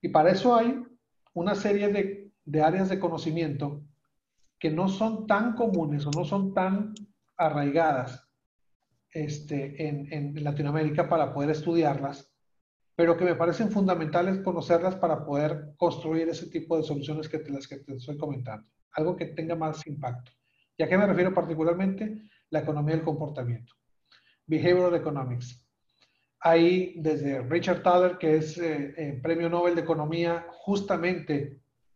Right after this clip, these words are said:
construyendo, eh, modelos basados en la integración de la psicología con la economía para impactar a las personas, que, que es a través de ese tipo de herramientas, profundizando más,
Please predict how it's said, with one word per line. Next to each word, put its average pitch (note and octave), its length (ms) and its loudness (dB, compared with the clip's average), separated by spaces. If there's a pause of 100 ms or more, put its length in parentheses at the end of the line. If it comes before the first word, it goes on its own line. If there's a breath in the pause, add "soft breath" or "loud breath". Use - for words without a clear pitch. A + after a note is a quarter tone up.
(600)
construyendo, E3 960 0 (520 loud breath)
eh, D3 460 2
modelos D#3 800 2
basados E3+ 720 2
en D#3 160 -2
la D3+ 100 0
integración D3 680 0
de F#3 80 -2
la F3 160 2
psicología D#3 720 -2
con E3 140 0
la D3+ 80 0
economía C#3+ 640 -4
para C3+ 160 0
impactar C#3 560 -2
a F3+ 60 2
las E3+ 160 -2
personas, D#3+ 600 -2 (680)
que, D3 480 0
que D3+ 180 2
es E3+ 100 0
a A3 120 2
través E3+ 260 4
de F#3 60 -4
ese F#3+ 140 -6
tipo F3+ 260 0
de F3 60 4
herramientas, E3+ 720 -2
profundizando D#3+ 720 -2
más, F#3 440 -6